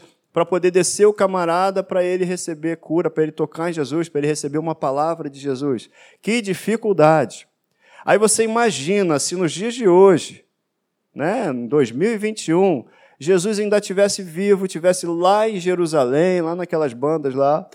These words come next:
como é que faríamos nós? Eu ia ter que pegar um avião, marcar um voo,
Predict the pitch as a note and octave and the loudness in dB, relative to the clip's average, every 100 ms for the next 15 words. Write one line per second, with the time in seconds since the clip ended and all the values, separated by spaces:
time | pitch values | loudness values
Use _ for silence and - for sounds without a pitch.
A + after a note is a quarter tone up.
0 | - _ - A3 G3 G3 A#3 A3+ - G#3+ | -20 _ 2 2 4 2 2 0 -2 0
1 | G3 G#3+ G#3 G3+ E3 C#3 D3+ E3 D#3 A#2+ | 0 0 0 0 -4 0 6 8 6 2
2 | F#2+ - - - - _ _ _ _ _ | -2 -10 -16 -18 -20 _ _ _ _ _
3 | _ _ _ _ D3 F3 F#3+ G3 F#3+ F3 | _ _ _ _ 4 4 6 4 4 2
4 | D#3 E3 D#3 F#3 F#3+ G3 E3+ E3+ E3 D#3 | 6 6 6 4 2 4 6 4 2 -2
5 | C3 - G3 F#3+ D3+ E3 D#3+ D#3 F#3 | -2 0 2 2 4 6 6 4 0